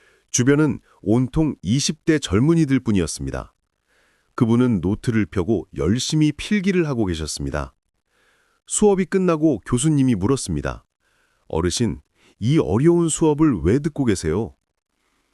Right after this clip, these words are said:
할머니가 웃으며 대답하셨습니다. "교수님, 제가 평생 궁금했던 걸 이제야 배우고 있어요. 이렇게 행복할 수가 없어요."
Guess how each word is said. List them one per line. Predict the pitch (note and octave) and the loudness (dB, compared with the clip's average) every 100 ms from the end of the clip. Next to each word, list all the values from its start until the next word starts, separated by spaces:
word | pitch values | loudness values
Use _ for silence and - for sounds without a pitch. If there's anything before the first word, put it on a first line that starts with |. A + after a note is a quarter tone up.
| _ | _
할머니가 | - F#3 F#3+ F3 D#3 | -4 0 2 2 0
웃으며 | D#2+ G2+ - D#3 C3+ | -2 -2 0 0 0
대답하셨습니다. | G#2 G#2+ G2 F2+ - C#2+ A#1 A1+ _ _ _ _ _ _ _ _ | 0 -2 -4 -8 -8 -8 -10 -12 _ _ _ _ _ _ _ _
"교수님, | - A#2+ B2 C#3 C3+ D2 _ _ _ | 0 0 2 2 0 -2 _ _ _
제가 | - A#2+ C#3+ D#3 | -4 -2 0 -4
평생 | - - A#3 A3 A3+ | -6 -6 -4 -2 -2
궁금했던 | F3+ D#3+ D#3 D3+ C#3 C3 C3 | 0 0 2 2 2 0 0
걸 | D#3+ F2 - _ _ | 0 -2 -6 _ _
이제야 | A#2 E3+ F#3 B3 G#3+ | -2 0 2 2 2
배우고 | C#3+ D#3 C#3 A#2+ | 2 2 2 0
있어요. | F#2+ - A#2 C3 - _ _ _ _ | 0 -2 -2 -2 -6 _ _ _ _
이렇게 | - D#3 A#3+ - | 0 2 2 2
행복할 | G#3+ B3 B3 A#3 G#3+ | 0 0 0 -2 -2
수가 | G#3 F#3+ | -2 0
없어요." | D#3+ - C#3 C#3+ F2+ | 0 0 -2 -2 -4